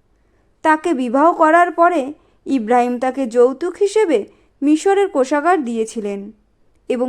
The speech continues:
পশমের কার্পেটে মোড়ানো ইব্রাহিম পাশার প্রাসাদ তাকে উপহার দিয়েছিলেন। ইব্রাহিম তার বোনদের অর্থাৎ কোশেমের কন্যা আয়েশা,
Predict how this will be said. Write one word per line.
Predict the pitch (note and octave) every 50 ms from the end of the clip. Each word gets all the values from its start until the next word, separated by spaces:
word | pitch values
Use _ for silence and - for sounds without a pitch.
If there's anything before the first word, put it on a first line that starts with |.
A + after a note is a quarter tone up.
| B3+ B3
পশমের | - B3+ A#3 A#3+ - - C#4+ D4 D4+ D#4 D4
কার্পেটে | - C4+ A#3 A3+ A#3 - C#4+ D4 D#4 D#4
মোড়ানো | D4 D4+ D#4+ D#4+ E4+ F4+ F4 D#4+ B3+ E4+ - _ _ _ _ _ -
ইব্রাহিম | C#4+ D4 C4+ B3 C#4 E4+ F4+ F#4+ G4 G4
পাশার | G4 G4+ G4+ G4 G4+ G4 C#4 A#3+
প্রাসাদ | A#3+ - B3+ A#3+ B3+ - D#4+ F4 F4 -
তাকে | F#4 F4+ F4+ F#4 F#4
উপহার | D4 A#3+ - B3+ B3+ C#4 D#4 C4
দিয়েছিলেন। | A3 A3+ G#3+ A3 G#3+ - A3+ G3+ G3+ G3+ F#3+ F#3+ G#3 _ _ _ _ _ _ _ _ _ _ _ _ _ _ _ _ _ _ _ _ _
ইব্রাহিম | - D#4 E4 C#4+ D#4 F#4+ G#4 G#4+ A4 A4 A4 G4
তার | G#4 G4+ E4 D4 D4
বোনদের | B3+ A#3+ C#4 C#4+ D4+ E4 F4 E4 E4 C4 B3 C#4+ - _ _ _ _ _ _
অর্থাৎ | - - A3+ A3 A3 - C4 A#3+ A#3 -
কোশেমের | - C4+ B3+ C4 - D#4+ E4 E4+ F#4 F#4 F4+
কন্যা | F#4 D#4+ E4 E4 E4 D#4 C4 A#3 A#3 B3+ - _ _ _ _ _ _ _ _
আয়েশা, | - A#3 G#3+ G#3+ A3+ A3 - - B3